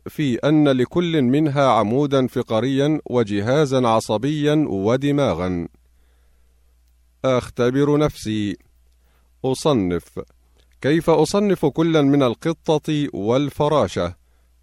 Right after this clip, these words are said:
فقاريات أم لا فقاريات؟ التفكير الناقد.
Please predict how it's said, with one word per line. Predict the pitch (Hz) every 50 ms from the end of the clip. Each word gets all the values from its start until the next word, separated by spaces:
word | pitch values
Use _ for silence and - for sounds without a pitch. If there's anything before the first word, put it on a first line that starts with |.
| _ _
فقاريات | _ 117 107 - 120 113 110 104 104 101 98 104 113 131 147 160 - - _ _ _
أم | 117 123 143 165 175 - - _ _ -
لا | 104 98 117 131 143 139 127
فقاريات؟ | - - 110 - - 107 107 113 123 139 139 135 147 147 127 95 87 87 - - 87 - - _ _ _ _ _ _ _ _ _ _ _ _ _ _ _ _ -
التفكير | 131 127 127 - _ - 135 127 117 - _ - 120 120 127 131 131 135 139
الناقد. | 139 139 147 143 113 92 - - 98 90 85 87 92